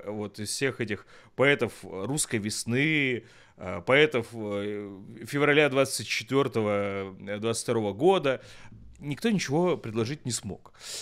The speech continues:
Вот. Поэтому, э, Шаман, э, он в этом ряду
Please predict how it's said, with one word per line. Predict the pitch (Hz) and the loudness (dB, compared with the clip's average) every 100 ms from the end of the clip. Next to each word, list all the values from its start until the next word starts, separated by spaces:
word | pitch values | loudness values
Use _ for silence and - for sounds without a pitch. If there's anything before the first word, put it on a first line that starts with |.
| - | -10
Вот. | 107 92 - | -8 -6 6
Поэтому, | 147 165 160 143 139 113 | 6 6 6 8 6 4
э, | 107 107 107 107 107 110 | 0 0 2 0 -2 -4
Шаман, | 127 147 165 139 107 - - _ _ _ _ - _ _ _ _ _ - 117 | 0 4 6 4 -2 -8 -20 _ _ _ _ -20 _ _ _ _ _ -20 -14
э, | 107 | -8
он | 101 104 120 107 104 - - - - - - - | -6 -2 -2 -2 -6 -12 -20 -20 -20 -20 -20 -12
в | 110 | -2
этом | 135 127 113 | 0 2 2
ряду | 113 120 110 | 2 0 0